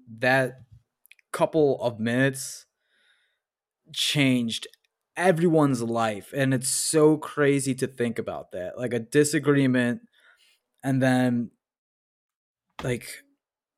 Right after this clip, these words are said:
all in a split second, probably, like, a couple's, couple people's lives ended, and then everyone's life, like, the, the family tree from there just got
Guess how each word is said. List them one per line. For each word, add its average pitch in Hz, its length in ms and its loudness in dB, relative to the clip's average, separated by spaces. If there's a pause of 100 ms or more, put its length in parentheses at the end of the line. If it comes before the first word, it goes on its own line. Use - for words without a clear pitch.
all 147 200 0
in 156 60 0
a 147 40 0
split 156 260 0
second, 147 340 0
probably, 110 420 0
like, 107 420 -6
a 123 60 -10
couple's, 127 520 -4 (360)
couple 135 220 -6
people's 127 380 -4
lives 120 640 -4 (200)
ended, 120 520 -2
and 120 140 -6
then 117 240 -4 (300)
everyone's 139 720 0
life, 110 280 -4
like, 120 260 -8
the, 120 260 -6
the 113 140 -8
family 147 420 0
tree 135 500 -4
from 120 320 -4
there 113 420 -4 (720)
just 120 340 0
got 110 320 -2